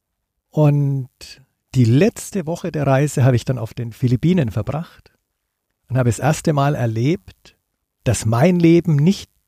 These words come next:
das normale Standardleben ist, dass das, was ich in dem Moment gemacht habe, eigentlich ein ganz kleiner Bruchteil der Menschheit nur machen kann.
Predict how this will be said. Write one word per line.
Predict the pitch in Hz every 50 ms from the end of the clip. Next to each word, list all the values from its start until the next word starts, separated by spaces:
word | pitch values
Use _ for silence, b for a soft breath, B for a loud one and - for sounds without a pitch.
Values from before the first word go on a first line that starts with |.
| _ _
das | - 139 -
normale | 139 131 127 123 120 131 156 156
Standardleben | - - - 151 160 160 131 110 - 107 107 101 104 - 110
ist, | 107 104 107 - - _ -
dass | 107 -
das, | - 131 - -
was | 127 117 - -
ich | - 196 196 - -
in | 135 131
dem | 147 175 202
Moment | 190 165 170 165 147
gemacht | - 147 151 175 190 - - -
habe, | 123 - 123
eigentlich | 123 120 123 120 113 113 - _ _ _ _ _ _ _ _ _ _ _
ein | 131 107
ganz | - 147 175 202 - - -
kleiner | - 143 143 165 175
Bruchteil | 151 - 190 - - 165 147 139
der | 127 131
Menschheit | 170 220 214 - 120 110
nur | - 104
machen | 98 98 92 - 98 92
kann. | - 95 98 110